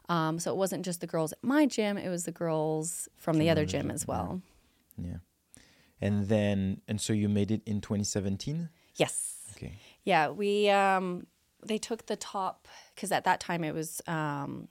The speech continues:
Speaker 1: four or three girls, three guys, and they took the top four out of Armory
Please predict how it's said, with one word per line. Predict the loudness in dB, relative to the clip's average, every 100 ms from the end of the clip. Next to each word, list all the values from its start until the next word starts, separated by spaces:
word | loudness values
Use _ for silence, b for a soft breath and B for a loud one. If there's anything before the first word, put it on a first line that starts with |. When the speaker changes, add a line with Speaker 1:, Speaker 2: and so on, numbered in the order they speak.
| _
Speaker 1:
four | -18 -4 -2 -2 -2
or | -4 -4
three | -6 -2 2 2
girls, | 2 0 2 0
three | -4 -2
guys, | 0 2 2 0 -4 B B B B B -2
and | 0 2
they |
took | 0 -4 -6
the | -8
top | -2 -2 -2
four | -10 0 2 4 6 4 2 0
out | 2
of | 2 2 -2 -10 -20 -20 _ _ -4
Armory | 0 0 0 0 -2 -4